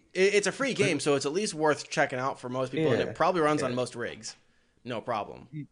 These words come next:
Speaker 2: yeah, it should. Um, quick big beginner tip.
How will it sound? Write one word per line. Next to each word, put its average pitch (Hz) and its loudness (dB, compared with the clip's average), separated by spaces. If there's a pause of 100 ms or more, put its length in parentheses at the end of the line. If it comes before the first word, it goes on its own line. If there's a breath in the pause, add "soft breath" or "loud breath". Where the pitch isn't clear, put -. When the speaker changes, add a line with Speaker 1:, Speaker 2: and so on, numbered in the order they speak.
(180)
Speaker 2:
yeah, 107 4
it 110 0
should. - 0
Um, 98 0 (1300 soft breath)
quick 185 2
big 127 2
beginner 123 4
tip. 180 0